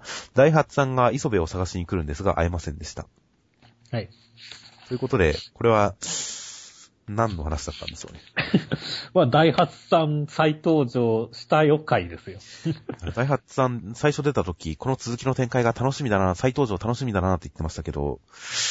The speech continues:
Speaker 1: うーん。<laughs> 今回はいつストーリーが始まるんだろうなって思ってたら、終わっちゃいましたからね。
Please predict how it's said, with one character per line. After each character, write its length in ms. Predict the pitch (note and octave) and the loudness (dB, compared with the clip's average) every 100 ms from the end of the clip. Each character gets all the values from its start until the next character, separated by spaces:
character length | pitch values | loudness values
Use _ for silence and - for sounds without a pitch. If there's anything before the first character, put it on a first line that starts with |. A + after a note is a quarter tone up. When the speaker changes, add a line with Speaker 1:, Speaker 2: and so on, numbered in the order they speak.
| - - - - - - - _ _ _ _ _ - | -4 -4 -6 -8 -10 -14 -18 _ _ _ _ _ -4
Speaker 1:
う 80 | F#2 | 0
ー 20 | |
ん。 380 | E2+ D2 C#2 D#2 A#2 - - - - - | 2 0 0 2 2 0 -6 -12 -16 -16
<laughs> 800 | - E3 - - - - - - | -8 -8 -8 -18 -18 -18 -20 -10
今 160 | - D#3+ | -4 0
回 220 | D#3 F2+ | 4 4
は 260 | E2 D#2+ C2 | 4 4 2
い 100 | - | -2
つ 200 | D#3 A#2+ | 0 -2
ス 80 | - | 0
ト 140 | C3+ | 2
ー 20 | |
リ 80 | G#2+ | 2
ー 20 | |
が 60 | E2 | 0
始 160 | F#2 | -2
ま 80 | G2 | 0
る 100 | G2+ | -2
ん 60 | F2 | -2
だ 80 | D#2+ | -2
ろ 80 | |
う 40 | E2 | 0
な 140 | A2+ | 0
っ 40 | A#2+ _ _ | 0 _ _
て 80 | F#2+ | -4
思 120 | F2+ | -4
っ 40 | - | -6
て 100 | D2+ | -4
た 100 | E2+ | 2
ら、 300 | G2 G#2 - _ _ _ _ _ _ _ _ _ _ _ - | 4 4 0 _ _ _ _ _ _ _ _ _ _ _ -2
終 100 | G2 | -2
わ 40 | |
っ 40 | |
ち 100 | - | 0
ゃ 20 | F#2 | -2
い 40 | |
ま 80 | E2+ | -2
し 40 | |
た 80 | - | -8
か 80 | - | -16
ら 80 | |
ね。 140 | - | -18